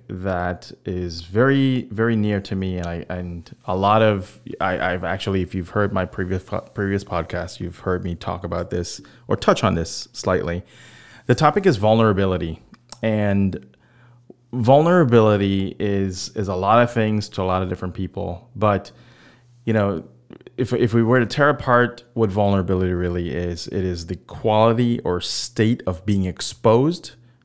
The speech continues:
to the possibility of being attacked or harmed, either physically or emotionally. So I wanna, I wanna repeat a part of that 'cause I'm gonna, I'm gonna dive deep into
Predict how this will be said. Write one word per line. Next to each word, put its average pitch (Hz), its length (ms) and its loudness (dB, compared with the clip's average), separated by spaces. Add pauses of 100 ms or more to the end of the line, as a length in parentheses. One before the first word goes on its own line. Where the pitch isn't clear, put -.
(160)
to - 120 -2
the 92 100 2
possibility 131 1400 2 (640)
of 98 220 0
being 101 380 2
attacked 87 640 -6
or 90 160 -4
harmed, 87 320 -8 (320)
either 98 180 0
physically 90 600 -2
or 95 400 0 (100)
emotionally. 95 880 -2 (680)
So 113 200 6
I 117 120 6
wanna, 143 200 6
I 104 140 6
wanna 123 440 6 (120)
repeat 120 380 4
a 107 60 6
part 98 220 2
of 87 100 -2
that - 260 -8
'cause 87 380 -2
I'm 98 160 0
gonna, 101 360 2
I'm 95 100 -2
gonna 95 120 0
dive 110 520 4
deep 107 280 2
into 92 880 -4